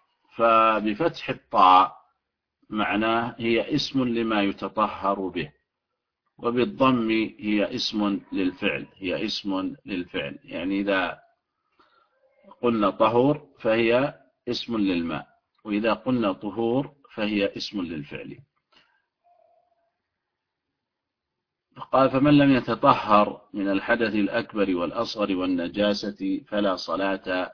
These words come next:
له". أما ابتداء المح-، المؤلف رحمه الله تعالى بالصلاة فلأنها هي الركن الثاني بعد الشهادتين، ولأنها فرض عين، ولأنها لا تسقط بحال من الأحوال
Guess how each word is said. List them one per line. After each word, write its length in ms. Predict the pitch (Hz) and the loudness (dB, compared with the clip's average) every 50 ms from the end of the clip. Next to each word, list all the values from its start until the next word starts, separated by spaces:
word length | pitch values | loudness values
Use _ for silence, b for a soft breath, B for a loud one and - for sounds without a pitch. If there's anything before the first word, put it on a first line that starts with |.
| _ | _
له". 300 | 95 95 92 - - - - _ _ _ _ _ _ _ _ _ _ _ _ _ _ _ _ _ _ _ _ _ _ _ _ _ _ _ _ _ | -6 -4 -4 -4 -6 -12 -20 _ _ _ _ _ _ _ _ _ _ _ _ _ _ _ _ _ _ _ _ _ _ _ _ _ _ _ _ _
أما 160 | 143 147 160 147 | 0 2 2 2
ابتداء 440 | 135 127 - 131 - 143 143 139 | 2 2 0 2 6 6 6 8
المح-، 300 | 127 117 113 113 101 - | 6 4 2 0 -2 -2
المؤلف 520 | - - - 143 - 117 117 123 131 123 110 | -6 -8 -6 -4 -2 0 2 4 2 2 2
رحمه 360 | 117 123 - - 123 120 117 | 0 -2 -2 -2 -4 -4 -2
الله 260 | 117 113 104 101 104 | -2 -2 -2 -2 -2
تعالى 520 | 104 - 101 90 90 107 123 120 113 101 95 | -4 -4 -4 0 2 2 2 4 2 2 0
بالصلاة 540 | 98 98 - - - 101 101 110 113 113 | 0 -4 -6 -4 -2 0 0 0 0 -2
فلأنها 480 | 117 117 110 113 131 123 127 131 127 120 | -2 -4 -4 -2 0 0 2 2 0 0
هي 160 | 120 123 120 | 0 0 0
الركن 320 | 113 - 139 151 147 - 113 | 0 0 -2 -4 -4 -4 -6
الثاني 680 | 104 104 - - 117 117 117 113 110 104 110 110 - _ _ _ _ | -6 -6 -6 -2 -2 0 0 0 0 0 -2 -2 -6 _ _ _ _
بعد 280 | 107 110 98 101 104 | -4 -4 -2 -2 -2
الشهادتين، 800 | 101 98 - - 98 95 98 92 87 85 - - 101 98 90 76 - - _ _ _ _ _ _ _ _ _ _ _ _ _ _ _ _ _ _ _ _ _ _ _ _ _ B B B B B B B B _ - | -4 -6 -6 -6 -2 0 0 0 0 -4 -8 -4 -2 -2 -2 -2 -6 -12 _ _ _ _ _ _ _ _ _ _ _ _ _ _ _ _ _ _ _ _ _ _ _ _ _ B B B B B B B B _ -6
ولأنها 600 | - 98 107 113 120 127 127 120 113 110 107 104 | -2 0 4 4 4 4 4 2 2 0 0 0
فرض 320 | 104 117 110 104 90 101 | 2 2 0 2 2 0
عين، 380 | 101 87 82 104 101 87 - - _ _ _ _ _ _ _ _ _ _ - - | 0 2 2 2 2 2 -2 -8 _ _ _ _ _ _ _ _ _ _ -20 -18
ولأنها 540 | - 101 95 92 92 98 104 104 98 98 107 | -12 -8 -6 -4 -2 -2 -2 -2 -2 0 0
لا 140 | 120 135 | 0 0
تسقط 420 | 143 143 127 - - - - - 101 | 0 -2 -6 -8 -8 -12 -16 -14 -10
بحال 520 | 95 98 95 - - 104 104 101 101 95 | -8 -8 -8 -4 -2 -2 0 0 0 -2
من 140 | 95 92 92 | -2 -4 -4
الأحوال 720 | 92 82 80 90 - - 95 95 98 101 104 104 107 104 | -6 -6 -8 -8 -8 -6 -2 2 4 4 4 2 0 -4